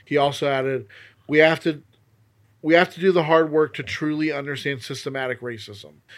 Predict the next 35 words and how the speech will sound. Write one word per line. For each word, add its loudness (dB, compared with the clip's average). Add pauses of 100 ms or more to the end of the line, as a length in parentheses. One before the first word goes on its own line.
(200)
It 0
is -2
the 0
obligation -2
of -10
the -16
people -10
who -2
have -4
created -4
and -10
benefited -2
from -12
the -14
system -16
of -8
oppression -6 (360)
to -8 (180)
be, -12 (280)
to -14
be 0
the 0
ones -4
to -6
dismantle -6
it. -20 (280)
So -14
that's 0
on -2
us." -12 (180)
<laughs> -18
I 4
think -4
it, 6
like, -4